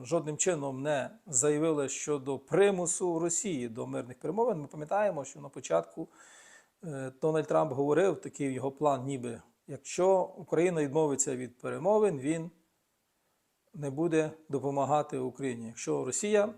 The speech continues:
не буде хотіти перемовин, тоді він дуже багато надасть озброєнь допомоги Україні, щоб Росія це все відчула. Ну, бачимо, Росія не хоче, насправді примушують Україну. Так, ну, варто відзначити, що Зеленський насправді сам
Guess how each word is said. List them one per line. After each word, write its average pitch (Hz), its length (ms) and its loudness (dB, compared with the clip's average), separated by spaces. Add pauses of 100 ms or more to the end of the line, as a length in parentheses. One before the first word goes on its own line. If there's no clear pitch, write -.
(140)
не 165 140 -2
буде 170 240 4
хотіти 165 440 -2
перемовин, 156 760 0
тоді 135 400 -6
він 139 320 -8
дуже 147 400 0
багато 135 420 0
надасть 131 420 -6
озброєнь 131 500 -4
допомоги 127 460 -8
Україні, 185 400 -2
щоб 131 200 -14
Росія 175 440 -6 (500)
це - 160 2
все 160 260 6
відчула. 143 520 -4
Ну, 202 380 2
бачимо, 180 520 6
Росія 156 380 2
не 165 200 4
хоче, 180 460 0 (560)
насправді 156 560 6
примушують 143 920 -2
Україну. 196 460 6
Так, - 420 8 (240)
ну, 135 180 -8
варто 156 300 6
відзначити, 160 500 -2
що 139 440 -4 (200)
Зеленський 165 600 -2
насправді 151 460 -2
сам 139 280 0